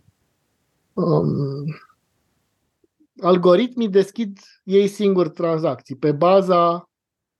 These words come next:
unor, um,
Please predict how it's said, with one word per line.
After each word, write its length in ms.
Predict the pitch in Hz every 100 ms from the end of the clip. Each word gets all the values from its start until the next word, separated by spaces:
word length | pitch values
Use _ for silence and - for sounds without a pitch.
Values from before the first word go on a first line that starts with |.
| _ _ _
unor, 640 | 202 170 175 170 156 156 _ _ _ _ _ _ _ _ _ _ _ _ _
um, 1040 | - 143 139 135 131 127 127 131 120 127